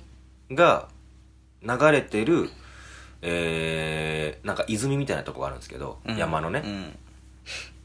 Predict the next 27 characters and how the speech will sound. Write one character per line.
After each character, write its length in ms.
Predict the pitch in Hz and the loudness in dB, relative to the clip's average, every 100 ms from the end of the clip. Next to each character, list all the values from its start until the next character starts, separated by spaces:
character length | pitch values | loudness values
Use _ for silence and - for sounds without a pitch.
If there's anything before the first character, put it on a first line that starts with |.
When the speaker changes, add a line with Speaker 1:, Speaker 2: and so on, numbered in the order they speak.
| - | -6
Speaker 1:
で、 260 | 165 185 - | 2 4 2
そ 140 | - | 0
こ 120 | 156 165 | 2 2
の 100 | 165 | 2
水 180 | 156 | 2
は 80 | 160 | 4
飲 80 | 156 | 4
ん 60 | 127 | 4
じ 60 | |
ゃ 20 | |
い 60 | 82 | 0
け 100 | 98 | 0
ま 100 | 95 | 0
せ 100 | 98 | 0
ん 40 | |
っ 20 | 73 | -6
て 60 | |
な 100 | 71 | -8
っ 40 | - | -8
て 100 | 76 | -10
ん 20 | |
で 60 | |
す 80 | 69 | -10
け 100 | - | -10
ど、 200 | 73 65 - - | -8 -8 -8 -16
Speaker 2:
う 20 | |
ん。 40 | - | -14